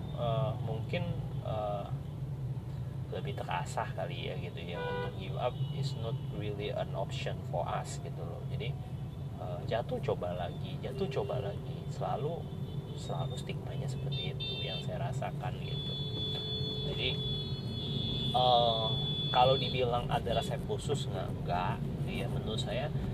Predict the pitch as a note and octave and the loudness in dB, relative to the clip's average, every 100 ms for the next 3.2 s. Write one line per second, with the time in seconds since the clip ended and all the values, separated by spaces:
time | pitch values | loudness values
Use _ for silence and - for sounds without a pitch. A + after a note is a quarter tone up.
0 | - - - - - - A#2+ - - - | 2 0 0 0 0 0 0 0 -2 0
1 | - - - - - G2+ - - - G#2 | 0 0 -2 -2 -2 -2 0 -2 -2 -2
2 | - G#2 F#2+ G2 - - - - - - | -2 -2 -2 -2 -2 -2 -2 -2 -2 -2
3 | C3+ E3+ | 0 0